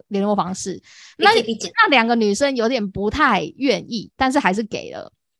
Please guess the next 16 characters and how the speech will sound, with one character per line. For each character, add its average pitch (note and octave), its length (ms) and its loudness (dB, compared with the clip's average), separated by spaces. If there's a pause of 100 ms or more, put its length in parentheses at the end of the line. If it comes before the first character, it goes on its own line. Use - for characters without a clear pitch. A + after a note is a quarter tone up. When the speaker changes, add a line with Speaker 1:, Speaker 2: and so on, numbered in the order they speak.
Speaker 1:
给 A3+ 120 4
了 A#3 100 4
之 C#4 160 2
后 F4 140 8
好 F#3+ 320 -2
像 B3 240 0
是 A#3+ 100 0
封 A3 220 0
锁 - 260 -6
了。 F4 60 0 (1300)
Speaker 2:
假 - 180 4
的？ G#3 80 0 (160)
哦。 G#3 180 -6 (280)
Speaker 1:
对， C4+ 140 0
对， B3 200 -4
对， A3+ 260 -4